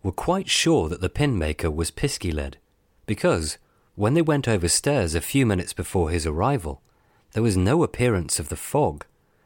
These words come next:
which they both assured him was raised by the mischievous laughing goblin, as well as the many other strange appearances that beguiled him,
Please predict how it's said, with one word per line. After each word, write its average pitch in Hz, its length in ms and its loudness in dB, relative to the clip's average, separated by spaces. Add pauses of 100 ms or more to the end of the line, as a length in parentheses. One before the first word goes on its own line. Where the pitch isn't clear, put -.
(160)
which - 240 -4
they 95 120 2
both 156 300 0
assured 156 380 2
him 73 240 -4 (200)
was 90 200 -2
raised 95 500 0
by 82 120 2
the 78 100 -2
mischievous 80 600 -2
laughing 85 560 -2
goblin, 85 540 -2 (680)
as 98 200 2
well 156 200 2
as 113 140 0
the 92 80 2
many 92 300 2
other 85 180 2
strange 123 540 0
appearances 92 640 0
that 82 160 -6
beguiled 98 540 0
him, 67 260 -8